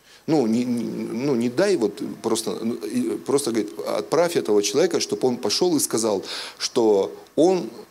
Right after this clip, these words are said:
нашел спонсора, который даст вам двести тысяч рублей.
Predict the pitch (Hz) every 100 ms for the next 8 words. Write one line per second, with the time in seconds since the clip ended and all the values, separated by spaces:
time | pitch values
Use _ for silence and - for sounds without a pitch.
0 | - 110 120 143 113 92 - - 208 202
1 | 107 - 107 147 127 104 147 180 - 107
2 | - 131 311 220 - 123 107 - 196 90
3 | 78 78